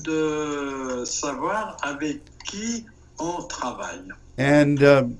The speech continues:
Speaker 2: you need to know the quality of that person.
Speaker 1: Et on a besoin de connaître les qualités de cette personne.
Speaker 2: And you're gonna recognize that what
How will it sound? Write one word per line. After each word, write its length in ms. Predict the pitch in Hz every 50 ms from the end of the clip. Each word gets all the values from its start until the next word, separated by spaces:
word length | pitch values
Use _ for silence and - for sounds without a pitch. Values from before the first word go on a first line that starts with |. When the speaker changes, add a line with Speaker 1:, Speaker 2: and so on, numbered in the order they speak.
| - - - - - - - - - - - - - -
Speaker 2:
you 220 | 98 117 147 190 208
need 200 | 220 226 226 -
to 120 | 185 185
know 340 | 175 175 170 180 190 190 180
the 140 | 156 156 151
quality 680 | - - - 165 180 185 180 180 175 151 120 120 120 113
of 120 | 104 101
that 260 | 117 117 110 110 -
person. 540 | - - 165 170 151 - - - - - - - - - - - - - - - - - - - - - - - - 139
Speaker 1:
Et 180 | 139 147 147 - 127
on 160 | 127 131 131
a 140 | 131 127 120
besoin 380 | 113 123 135 156 202 240 262 269
de 160 | 254 240 233
connaître 720 | 190 - - 190 180 170 160 165 180 202 202 - - - -
les 340 | 135 131 135 269 262 131 127
qualités 760 | - - 208 208 208 208 202 185 - - 175 170 180 185 185
de 340 | 175 156 143 147 151 151 151
cette 460 | 147 - - - 170 170 170 - - - -
personne. 480 | 143 131 127 - - - - - - - 101
Speaker 2:
And 160 | 117 127 135
you're 140 | 160 185 202
gonna 260 | 208 220 208 196 175
recognize 880 | 160 170 202 214 208 233 214 185 180 170 156 147 143 147 147 147 139 -
that 220 | - 143 135 131 -
what 320 | 135 139 156 156 147 -